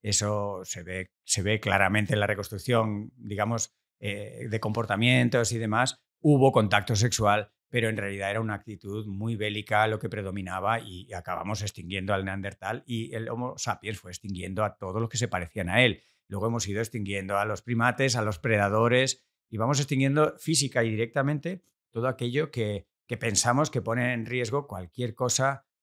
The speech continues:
en lugar de ver cómo nos pueden ayudar, que es para mí el cambio de chip que creo que tenemos que hacer. Dejar de guerrearlo todo y dejar de pensar que todos están en contra mío o nuestro.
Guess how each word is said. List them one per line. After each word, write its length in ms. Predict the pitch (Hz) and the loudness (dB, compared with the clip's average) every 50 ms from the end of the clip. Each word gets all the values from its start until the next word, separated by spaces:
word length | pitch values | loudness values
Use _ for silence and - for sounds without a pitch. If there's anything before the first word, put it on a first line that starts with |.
| _ _ - | _ _ -6
en 140 | 113 117 | -2 -2
lugar 240 | 113 107 110 117 120 | 0 2 2 2 2
de 120 | 120 127 113 | 2 2 2
ver 320 | 110 113 131 175 - - _ | 2 0 0 -2 -4 -10 _
cómo 180 | - 107 117 | -10 -8 -6
nos 120 | 123 107 - | -6 -6 -6
pueden 220 | - 110 107 98 87 | -6 -6 -4 -4 -6
ayudar, 340 | 90 - - - - - _ _ | -6 -6 -8 -8 -8 -10 _ _
que 60 | 104 | -10
es 120 | 101 - - | -8 -8 -8
para 180 | - 98 101 92 | -8 -8 -6 -4
mí 300 | 104 117 143 - - _ | -4 -4 -4 -6 -8 _
el 120 | - 98 95 | -16 -14 -8
cambio 520 | - 104 104 104 107 104 113 123 - - _ _ _ _ _ | -4 -4 -2 -2 -2 -2 -2 -2 -4 -8 _ _ _ _ _
de 160 | 107 98 92 | -12 -12 -8
chip 280 | - - 123 110 101 - | -6 -6 -6 -6 -6 -8
que 120 | - 107 | -12 -12
creo 200 | - 104 107 104 | -10 -8 -8 -6
que 100 | 107 110 | -6 -6
tenemos 360 | 98 107 110 107 87 85 - | -6 -6 -6 -6 -8 -10 -14
que 80 | - 85 | -18 -20
hacer. 440 | - _ 113 107 104 98 85 85 85 _ _ _ | -14 _ -6 -6 -6 -6 -8 -12 _ _ _ _
Dejar 680 | - 92 104 - 131 113 90 87 - - 110 123 131 | -16 -14 -14 -14 -14 -14 -16 -14 -4 0 0 0 2
de 100 | 131 113 | 0 -2
guerrearlo 560 | 98 110 104 87 90 95 104 110 113 104 92 92 | -4 -4 -6 -6 -6 -4 -4 -2 -2 -4 -4 -2
todo 260 | - 123 120 110 123 | 0 0 0 0 0
y 60 | 127 | -2
dejar 320 | 113 101 92 - 110 107 113 | -2 -4 -4 -6 -8 -6 -4
de 80 | 120 113 | -4 -4
pensar 380 | 110 98 90 - - 120 113 | -4 -6 -4 -4 -4 -4 -6
que 100 | - 101 | -6 -10
todos 360 | - - 120 127 127 101 95 | -6 -4 -4 -4 -4 -4 -6
están 240 | 107 98 - 113 110 | -8 -6 -6 -6 -6
en 100 | 107 107 | -4 -4
contra 360 | - 120 117 107 113 110 107 | -2 -2 -2 -2 0 -2 -2
mío 460 | 110 110 110 113 117 135 135 123 117 113 | -2 -2 -2 0 2 4 4 4 2 2
o 140 | 104 104 | 2 2
nuestro. 560 | 104 113 127 131 127 - - 117 131 143 - | 2 4 4 4 4 2 0 -4 -4 -4 -6